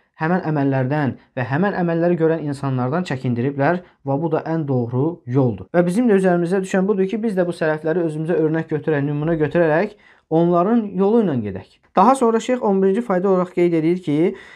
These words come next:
sələflər həmən bu məsələdə o qədər şiddətli idilər ki, deyir, onlar hətta bu xavaric fikirlərinə düşmüş insanları öz evlərinə daxil olmalarına və ya onlarla müəyyən bir yol yoldaşlığı etməyə belə razılıq vermirdilər. Necə ki,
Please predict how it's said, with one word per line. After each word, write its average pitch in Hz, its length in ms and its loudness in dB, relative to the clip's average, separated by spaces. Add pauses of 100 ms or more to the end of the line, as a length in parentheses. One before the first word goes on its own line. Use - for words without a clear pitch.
(140)
sələflər 202 520 0
həmən 233 200 2
bu 208 100 -2
məsələdə 190 300 0
o 185 80 2
qədər 240 160 -2
şiddətli 165 480 -2
idilər 139 240 0
ki, 123 80 -2
deyir, 117 220 -2 (340)
onlar 226 360 2
hətta 247 360 -2
bu 240 140 0
xavaric 233 500 0
fikirlərinə 185 400 -2
düşmüş 196 400 -4
insanları 175 600 2 (280)
öz 247 240 6
evlərinə 190 480 0
daxil 185 360 0
olmalarına 156 640 2 (400)
və 202 120 4
ya 233 40 6
onlarla 226 480 0
müəyyən 196 340 0
bir 190 160 2
yol 208 260 0
yoldaşlığı 180 540 0 (100)
etməyə 175 360 -4
belə 170 240 2 (240)
razılıq 160 500 0
vermirdilər. 110 540 0 (340)
Necə 240 260 4
ki, 247 140 0